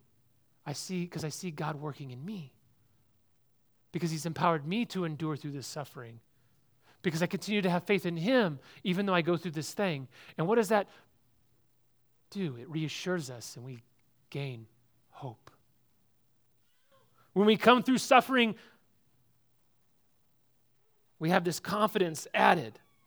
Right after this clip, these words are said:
"How could I have gone through this suffering if the Spirit of Christ isn't at work in me? If the Spirit of Christ wasn't at work in me, I would have turned away from Jesus long ago. And yet I didn't."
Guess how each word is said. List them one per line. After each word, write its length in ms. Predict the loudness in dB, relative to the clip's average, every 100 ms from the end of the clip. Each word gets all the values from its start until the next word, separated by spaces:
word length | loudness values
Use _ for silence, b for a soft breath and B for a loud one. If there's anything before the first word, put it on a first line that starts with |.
| _ _ _ _ _ _ _ _ _ _ _ _ _ _ _ _ 8
"How 120 | 8
could 200 | 10 10
I 120 | 12
have 140 | 10 10
gone 240 | 8 8
through 220 | 8 8
this 160 | 8 6
suffering 420 | 6 6 6 0
if 120 | 0
the 80 | -2
Spirit 280 | -4 4 4
of 140 | 6
Christ 260 | 4 4 2
isn't 200 | -4 0
at 100 | 4
work 240 | 4 4
in 100 | 0
me? 200 | -4 -12 -16 _ _ _ _ _ _ _ _ _ _ _ _ _ _ _ _ _ _ _
If 100 | 0
the 60 | 2
Spirit 200 | 6 6
of 60 | 10
Christ 320 | 10 8 2 b
wasn't 240 | 4 6 8
at 80 |
work 180 | 8 8
in 80 | 6
me, 180 | 4 2 B
I 140 | 12 12
would 100 | 10
have 80 |
turned 220 | 6 6 8
away 120 | 6
from 160 | 4
Jesus 360 | 4 4 4 -2 6
long 260 | 10 10
ago. 540 | 12 12 12 12 4 -6 _ _ _ _ _ _ _
And 140 | -2 2
yet 100 | 2
I 100 | 2
didn't." 380 | 2 0 -8